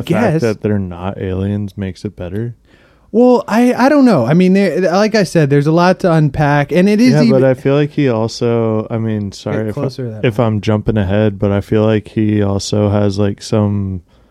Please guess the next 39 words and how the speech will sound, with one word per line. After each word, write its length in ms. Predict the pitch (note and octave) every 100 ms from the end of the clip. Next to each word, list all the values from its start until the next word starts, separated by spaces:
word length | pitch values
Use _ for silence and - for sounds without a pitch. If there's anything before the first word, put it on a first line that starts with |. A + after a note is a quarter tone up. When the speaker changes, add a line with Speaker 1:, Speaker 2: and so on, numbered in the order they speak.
| _ _ _ -
Speaker 1:
like, 280 | G#2+ G#2 -
vendetta 600 | G2+ G#2 G2 G2 G2+ G2
against 380 | F#2+ G2+ F#2+ -
the 80 |
government, 560 | G2 G2 F#2 G2 F#2 F#2+ _
and 120 | - G2
he 80 |
thinks 320 | F#2+ G2+ F#2 -
that 120 | G2
it's, 220 | F#2 -
like, 160 | G2+ G#2
Speaker 2:
Hmm. 60 |
Speaker 1:
some 580 | D3+ G#2 G2+ G2 G2 F#2+ -
government, 600 | G2+ G2 G2+ G2 G#2 A#2
like, 300 | G#2 G2 -
fucking 460 | - G#2+ - G#2
henchman 580 | F#2 G#2 F#2+ - G#2 G2
coming 320 | - G2 G2
after 340 | G2 F#2+ - G#2
him 140 | F#2+
type 260 | - G#2 -
shit. 300 | - - - - - _ _ _ _ _ _ _ _ -
Speaker 2:
Yeah, 240 | A#3+ G#3 G#3
I 60 |
don't 100 | B3
know 140 | D4 C#4+
if 80 |
he 80 | -
gets 220 | G3+ E3+ -
too 260 | - D#3
deep 240 | E3 G#3 A3
into 160 | G#3
that 160 | G3+ F#3+
hole. 220 | F#3+ G3+
I 80 | E3+
know 240 | D3+ E3
he 180 | F3+ E3
does 420 | B2+ C3 C#3 D3
say 600 | - - D#3 D3+ D3 D3